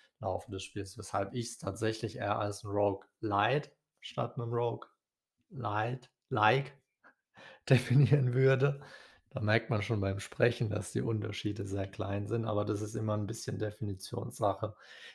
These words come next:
Ich hatte es mal in einem Podcast erklärt, also Roguelite ist eben, wenn ihr, mm, verschiedene Fähigkeiten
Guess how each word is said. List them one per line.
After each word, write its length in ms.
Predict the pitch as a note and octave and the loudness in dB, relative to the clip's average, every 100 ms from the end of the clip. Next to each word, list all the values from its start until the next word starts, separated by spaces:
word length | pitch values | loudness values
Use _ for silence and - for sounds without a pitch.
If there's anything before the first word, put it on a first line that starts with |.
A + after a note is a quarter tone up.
| - | -2
Ich 80 | C3 | 2
hatte 80 | A#2+ | 2
es 100 | - | 4
mal 120 | A2 | 4
in 80 | A2 | 4
einem 100 | G2+ | 2
Podcast 600 | A2 - - G#2+ G#2 - | 0 0 0 -2 -2 -6
erklärt, 560 | G2+ - G#2+ A#2 A#2 | -8 -2 2 2 2
also 380 | A2+ G2 G2+ G#2 _ _ - _ _ - | -4 -6 -8 -8 _ _ -20 _ _ 2
Roguelite 640 | G2+ G2 G#2 G2+ G#2 G#2+ | 4 4 6 8 8 4
ist 140 | G#2+ | -2
eben, 320 | C#3 G#2 G2+ G2 | 0 0 2 2
wenn 140 | G2 | 4
ihr, 380 | G2 F#2+ - - - | 4 2 -2 -8 -10
mm, 400 | A#2+ A2+ G2 G2 | -6 -4 -4 -8
verschiedene 800 | G2+ - G2+ - A#2 A2 G#2+ F#2+ | -8 -6 -4 -2 -2 0 -2 -2
Fähigkeiten 1080 | - G#2+ A2 - - G#2 G2+ G2+ G#2 G2 | 0 0 0 -2 2 4 4 2 -4 -4